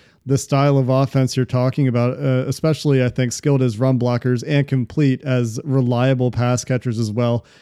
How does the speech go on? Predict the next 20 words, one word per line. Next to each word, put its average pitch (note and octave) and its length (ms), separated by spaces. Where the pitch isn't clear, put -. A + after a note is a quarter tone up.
Braden C#3+ 340
Smith C3+ 280
at C3 120
right C3+ 240
tackle, C3+ 400
one C3 160
of B2 60
the A#2+ 80
best B2+ 320
to C#3 80
do C3 180
it C3 80
in B2+ 80
the B2+ 140
N C3+ 140
F B2+ 160
L. C3+ 160
Quenton C#3 380
Nelson, B2+ 380
perhaps B2 460